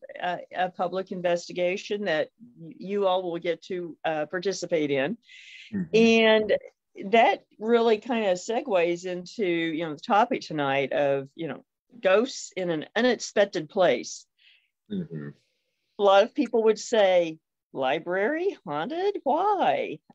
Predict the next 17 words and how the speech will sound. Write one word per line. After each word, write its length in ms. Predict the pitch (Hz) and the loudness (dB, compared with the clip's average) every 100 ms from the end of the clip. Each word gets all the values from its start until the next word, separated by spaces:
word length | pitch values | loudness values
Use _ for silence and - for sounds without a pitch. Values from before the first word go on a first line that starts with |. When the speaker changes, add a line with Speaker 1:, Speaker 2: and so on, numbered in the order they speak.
| - | -2
Speaker 1:
Um, 560 | 214 202 196 190 185 - _ _ _ _ _ _ _ - | 2 2 2 -2 -6 -18 _ _ _ _ _ _ _ -20
Speaker 2:
<laughs> 140 | 185 _ | -20 _
Speaker 1:
but 300 | 214 196 190 - - - _ - | 0 2 0 -6 -20 -20 _ -18
the 100 | 185 | -6
Webb 220 | 202 226 | -2 -2
City 220 | - 359 320 | -4 -4 0
Library 1000 | 226 190 170 165 165 156 160 165 - - - | 2 0 -2 0 0 0 -4 -6 -10 -16 -14
has 560 | 185 185 165 165 - _ _ - | -4 -2 -2 -4 -14 _ _ -8
pretty 320 | 226 311 349 | -2 2 2
much 680 | 320 180 185 214 - - - _ | 2 2 2 -2 -14 -14 -18 _
had 200 | 202 190 | 0 2
activity 960 | 226 233 - 311 349 247 175 170 180 202 _ _ _ _ _ _ | 4 2 -2 -4 -2 0 2 2 -2 -8 _ _ _ _ _ _
from 280 | 175 190 214 | 0 0 0
day 200 | 202 208 | -2 -2
one, 680 | 202 170 190 277 147 90 76 _ _ _ _ _ _ _ _ | -2 -6 -6 -4 -6 -8 -18 _ _ _ _ _ _ _ _
and, 760 | 185 196 190 190 185 180 180 170 - | -4 -2 0 2 2 0 -2 -6 -2
uh, 200 | 160 | 0